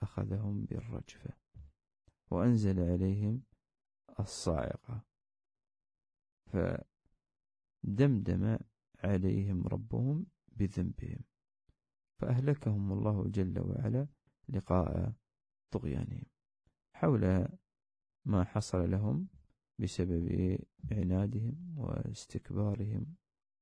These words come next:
واعتراضهم على آيات الله وإنكارهم لدعوة صالح عليه السلام سيكون حديثنا إن شاء الله، وما نستفيده من هذه القصة في اللقاء القادم بإذن الله. أسأل الله سبحانه وتعالى أن يعلمنا العلم النافع،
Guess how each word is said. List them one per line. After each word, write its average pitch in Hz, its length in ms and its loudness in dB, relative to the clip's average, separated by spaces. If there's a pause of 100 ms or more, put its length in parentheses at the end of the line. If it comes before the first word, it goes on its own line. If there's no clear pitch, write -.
(140)
واعتراضهم 110 1000 0
على 92 280 0
آيات 95 360 0
الله 110 300 0
وإنكارهم 107 880 0
لدعوة 113 720 -2 (720)
صالح 107 400 2 (120)
عليه 104 220 0
السلام 123 460 -2
سيكون - 480 -4
حديثنا 104 520 -2
إن 107 60 -2
شاء - 240 -4
الله، 135 300 0 (920)
وما 92 220 2
نستفيده 101 840 0
من 90 180 2
هذه 98 260 0
القصة - 460 -2
في - 80 -4
اللقاء 98 600 -2
القادم 120 500 0
بإذن - 340 -4
الله. - 180 -4 (100)
أسأل 117 220 -4
الله 107 140 0
سبحانه - 460 -4
وتعالى 123 440 -2 (600)
أن 101 80 2
يعلمنا 90 500 4
العلم 90 340 2
النافع، 117 460 0